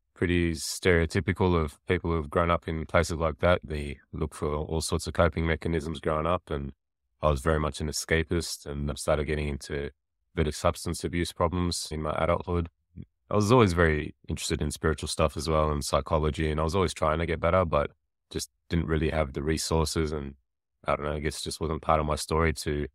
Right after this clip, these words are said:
get better straight away. I went through a, quite a journey in my early adulthood of trying to find myself and also trying to escape myself at the same time. They got really bad during lockdown, actually. The lockdowns really, I didn't handle them very well.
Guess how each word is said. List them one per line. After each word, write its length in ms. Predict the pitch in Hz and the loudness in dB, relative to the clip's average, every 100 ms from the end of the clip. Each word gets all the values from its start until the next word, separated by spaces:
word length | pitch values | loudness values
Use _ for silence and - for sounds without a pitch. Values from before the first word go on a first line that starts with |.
| _ _ _ - | _ _ _ -2
get 160 | 78 71 | 0 2
better 180 | 76 | 0
straight 280 | 78 - 76 | 0 2 2
away. 260 | 73 76 80 | 2 2 2
I 40 | |
went 240 | 76 76 71 - | 0 -2 -6 -10
through 240 | 76 71 | -4 0
a, 200 | 71 73 _ _ _ _ _ _ _ - | 0 0 _ _ _ _ _ _ _ -2
quite 180 | - 78 | 2 4
a 60 | |
journey 460 | 73 82 85 85 78 _ | 4 2 4 2 0 _
in 120 | 71 76 | -6 -2
my 160 | 73 | 0
early 180 | 76 76 | 0 0
adulthood 560 | 73 78 71 - 80 - _ _ - | 0 0 -2 -6 -6 -6 _ _ -10
of 280 | 73 69 71 | -8 -6 -10
trying 200 | - 82 | 0 2
to 40 | 76 | 2
find 260 | - 80 | 4 4
myself 540 | 80 76 82 80 73 76 | 4 2 4 2 2 -4
and 300 | 69 69 65 _ _ _ - | -6 -6 -8 _ _ _ -6
also 240 | 76 82 | -4 -2
trying 200 | - 76 | 0 -2
to 60 | 71 | -2
escape 300 | - 82 - | -2 -2 -2
myself 420 | 76 - 73 - | -4 -2 -4 -4
at 60 | |
the 60 | - | -8
same 240 | - 73 | -6 -6
time. 320 | 71 71 73 76 _ _ _ _ _ | -6 -4 -4 -6 _ _ _ _ _
They 100 | 87 | 4
got 140 | 87 78 | 6 6
really 160 | 80 | 2
bad 240 | 73 78 73 | 2 2 2
during 220 | 78 76 | -2 2
lockdown, 460 | 78 - 82 78 | 0 2 0 0
actually. 400 | 78 - 85 85 - - | -2 -4 -4 -4 -4 -2
The 80 | |
lockdowns 440 | 80 82 - 78 69 | 0 0 0 -2 0
really, 420 | 78 78 78 71 _ _ _ _ - | 0 2 -2 -4 _ _ _ _ -2
I 60 | 82 | 0
didn't 180 | 80 78 | 2 0
handle 240 | 80 80 | -2 0
them 160 | 78 78 | 0 2
very 160 | 78 | 2
well. 240 | 78 78 | 2 -2